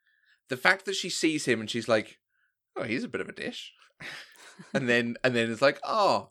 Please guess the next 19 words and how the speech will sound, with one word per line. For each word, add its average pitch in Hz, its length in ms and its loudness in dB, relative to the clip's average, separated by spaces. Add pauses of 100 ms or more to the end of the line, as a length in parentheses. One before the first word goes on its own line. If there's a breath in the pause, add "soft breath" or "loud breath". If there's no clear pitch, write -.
he 143 120 -14
can't 139 300 -2
speak. 131 340 -2
He, 98 800 -10 (240)
he, - 140 -6 (180)
he's 120 240 -10
deaf. 120 220 4 (100)
He 117 100 -10
speaks 110 300 -8
in 107 240 -8
sign 143 240 -4
language." - 420 -10 (540 loud breath)
So - 480 0 (240)
you 156 160 -8
see 147 260 2
her 135 140 2
several 131 320 4
months 120 220 -2
later 147 400 0